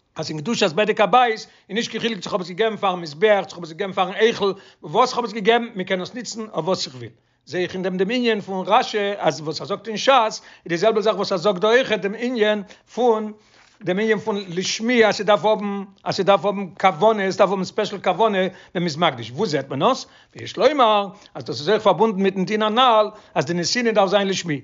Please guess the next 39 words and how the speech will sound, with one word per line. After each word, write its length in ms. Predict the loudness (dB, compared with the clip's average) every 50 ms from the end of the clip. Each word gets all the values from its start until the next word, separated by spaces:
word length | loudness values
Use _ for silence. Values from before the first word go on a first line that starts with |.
| 0
לויט 160 | 4 4 4 4
וועט 180 | 2 -2 -6
מען 100 | -6 -6
פון 160 | -6 -6 -6
חדש 300 | 0 2 2 2 2 0
וועגן 180 | -2 -2 -2 0
רש"י, 360 | 2 4 4 4 4 0 -4 -10 -12 -14 -18 _ _ _
אז 80 | -8 -6
דער 120 | -4 -2
ענין 140 | 0 0 0
פון 140 | 0 0 0
לשמי, 540 | 0 -2 -2 -2 0 0 0 0 0 -2 -4 -10 _ _ _ -2
מיינט, 180 | -2 0 2 2
אז 80 | 0
עס 80 | 0 2
דארף 240 | 2 4 4 4 2
זיין, 440 | 0 2 2 4 4 2 0 -6 -6
לשמי 280 | -6 -6 -6 -4 -4 -2
מיט 160 | -2 -2 0
כוונה, 500 | 2 2 2 2 2 0 -2 -2 -4 -4 -6 -8 -12 _ _ _ _ _ _ _
קען 140 | 0 2 2
מען 120 | 2 2 0
עס 100 | 2 2
דארט 160 | 2 2 4
זען, 180 | 2 0 -2
נישט. 320 | -2 -4 -6 -8 -12 -20 -20 -20 _ _
ווי 80 | -8 0
באלד, 400 | 4 6 6 6 4 2 0 -4
ער 60 | -4
איז 120 | -4 -4 -4
מחויב, 360 | -6 -4 -2 -2 -2 0 -2
אז 140 | -4 -4 -6
ער 40 |
גיט 220 | -4 -4 -6 -4 -4
עס 140 | -6 -4 -6
לשמי, 340 | -6 -8 -6 -4 -6 -4
פאר 120 | -2 -2 -4
דעם 100 | -4 -2
אויבערשטן, 760 | -2 0 0 0 0 -2 -4 -6 -4 -4 -4 -4 -4 -6 -8